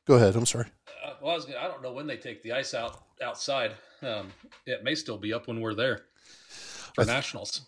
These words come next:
Speaker 1: I think they're going to try, because I know the event organizers were really pushing that, that we can have, uh, exciting games outside.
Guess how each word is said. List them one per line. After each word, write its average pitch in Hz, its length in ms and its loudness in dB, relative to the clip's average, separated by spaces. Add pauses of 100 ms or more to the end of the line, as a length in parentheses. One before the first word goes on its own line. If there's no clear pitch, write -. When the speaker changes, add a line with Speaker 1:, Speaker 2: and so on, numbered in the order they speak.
Speaker 1:
I 110 80 4
think 240 220 6
they're 165 100 10
going 143 260 12
to 107 60 10
try, 104 440 12
because 104 280 8
I 120 80 10
know 139 180 10
the 123 140 12
event 113 260 10
organizers 101 720 8
were 98 140 6
really 120 260 12
pushing 104 480 6
that, 92 240 4
that - 100 4
we 107 160 6
can 101 280 0
have, 107 560 4 (580)
uh, 95 460 0 (240)
exciting 117 540 8
games 107 520 8
outside. 92 680 6